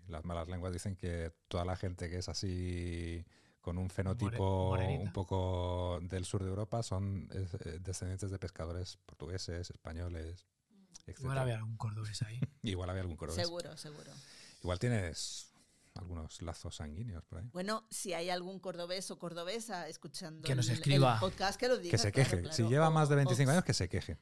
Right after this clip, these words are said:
Speaker 2: Claro.
Speaker 3: que, si conocen a alguien, que lo digan.
Speaker 1: Claro.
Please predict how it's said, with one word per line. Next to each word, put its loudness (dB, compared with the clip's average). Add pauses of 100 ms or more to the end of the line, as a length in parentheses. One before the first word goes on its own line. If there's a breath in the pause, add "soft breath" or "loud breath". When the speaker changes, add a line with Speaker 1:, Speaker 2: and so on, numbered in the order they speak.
Speaker 2:
Claro. 4
Speaker 3:
que, -6
si -4
conocen -4
a -10
alguien, -14
que -14
lo -8
digan. -14
Speaker 1:
Claro. -6